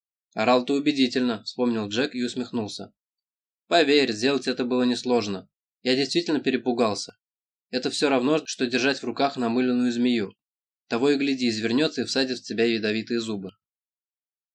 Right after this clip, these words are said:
По встречным полосам проносились автомобили, ехавшие прочь из города. Барнаби с интересом смотрел на них и улыбался своим мыслям. Неожиданно он резко обернулся, высматривая какую-то из промелькнувших машин.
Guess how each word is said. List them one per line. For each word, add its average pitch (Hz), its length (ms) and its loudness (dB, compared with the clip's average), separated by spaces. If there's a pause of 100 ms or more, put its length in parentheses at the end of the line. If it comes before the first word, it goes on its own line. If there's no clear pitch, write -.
По 123 80 -8
встречным 147 420 -2
полосам 139 440 0
проносились 117 520 -2
автомобили, 113 580 -2
ехавшие 117 560 -4
прочь 117 300 -2
из 110 120 -6
города. 104 360 -4 (640)
Барнаби 135 460 0
с 117 140 -6
интересом 127 400 -2
смотрел 123 400 -2
на 131 100 0
них 127 260 -4
и 120 60 -4
улыбался 113 420 -4
своим 110 320 -4
мыслям. 104 460 -8 (460)
Неожиданно 135 480 0
он 120 120 2
резко 127 280 -2
обернулся, 117 560 -2
высматривая 123 560 -2
какую-то 127 400 -6
из 117 100 -6
промелькнувших 113 760 -6
машин. 113 380 -6